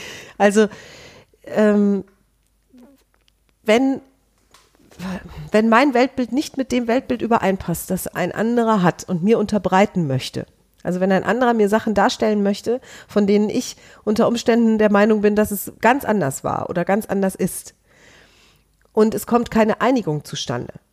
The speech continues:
dann haben wir ja dieses klassische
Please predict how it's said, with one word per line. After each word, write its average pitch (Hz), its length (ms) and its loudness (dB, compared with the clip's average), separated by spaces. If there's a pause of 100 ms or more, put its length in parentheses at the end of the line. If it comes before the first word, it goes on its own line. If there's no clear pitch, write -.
(1400)
dann 202 180 2
haben 220 160 2
wir 240 80 4
ja 233 140 4
dieses 208 320 -4
klassische 226 760 0